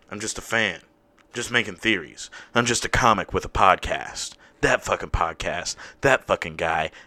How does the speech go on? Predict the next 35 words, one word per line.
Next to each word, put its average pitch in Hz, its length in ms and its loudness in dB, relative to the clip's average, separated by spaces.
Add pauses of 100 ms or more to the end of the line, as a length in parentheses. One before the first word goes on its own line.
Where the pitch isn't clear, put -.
(120)
L 147 160 10
J 95 260 2
Sullivan. 87 540 2 (220)
Hopefully 104 420 6
every 87 260 2
week. 85 340 -6 (180)
Hey, 113 340 4 (260)
thanks 139 220 -2
for - 100 -4
tuning 98 360 -4
in, 87 120 -2
everybody. 82 640 -4 (260)
And, 87 340 -4
uh, 90 340 8
if 90 100 0
I 104 80 10
can 104 320 -2
figure 131 300 6
out 120 120 8
music 123 540 -2
to 110 100 -8
play 117 280 4
us 110 140 0
out, 131 300 6 (300)
maybe 190 320 4
I'll 185 100 8
do 190 140 2
that. 196 260 6 (280)
Uh, 107 400 6
but, 117 400 2
uh, 123 240 4 (320)
until 196 280 4
next 170 300 2
time, - 300 -6 (360)
uh, 90 360 2